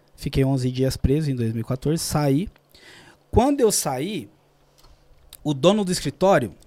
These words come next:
ele virou pra mim e falou bem assim, "Não, a minha empresa não compactua.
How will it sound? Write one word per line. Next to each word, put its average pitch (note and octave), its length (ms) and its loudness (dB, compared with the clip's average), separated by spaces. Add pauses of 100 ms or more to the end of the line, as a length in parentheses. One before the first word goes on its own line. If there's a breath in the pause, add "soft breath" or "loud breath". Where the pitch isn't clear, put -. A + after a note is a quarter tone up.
(480)
ele B2+ 160 -4
virou C3+ 240 -2
pra C3+ 160 -2
mim C3+ 100 0
e - 40 -6
falou C3+ 160 -6
bem C#3 100 -4
assim, A#2+ 400 -8 (560 soft breath)
"Não, G2+ 320 -10
a B2+ 40 -8
minha A#2 280 -8
empresa A#2 460 -10
não C3 120 -6
compactua. D#3 760 -10